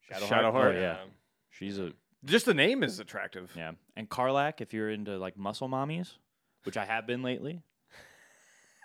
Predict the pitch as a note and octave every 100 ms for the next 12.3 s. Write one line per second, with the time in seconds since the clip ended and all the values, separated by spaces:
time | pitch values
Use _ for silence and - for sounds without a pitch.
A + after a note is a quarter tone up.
0 | F#5+ G5+ _ _ _ _ - - G2+ F#2+
1 | F2+ - _ _ - - - - C#3 D#3
2 | D#3 D3+ B2+ A2 G#2 C#3 D#3 D3+ D#3 E3+
3 | A#2+ G#2 G#2+ A#2 F#3 - _ _ _ _
4 | - A#2+ B2+ B2 A2 G2+ - _ G#2+ A#2+
5 | A2+ G2+ G#2+ B2+ C#3 C#3+ D3 C#3+ C#3+ D#3
6 | D#3 - G2 F2+ D#2+ - D#2+ D#2 E2 D#2
7 | - F#2+ E2 E2 F2 G2+ F2+ D#2+ D#2+ D2+
8 | _ - - - - - A3+ - C#4+ C#4
9 | D4 - - E4 - - C#4 C#4+ - C#4+
10 | B3 - C#4 - - - _ _ - C#3+
11 | C3+ B2 C3 E3 D3+ B2 A2+ G#2+ C3+ D3
12 | C#3 G2+ G2+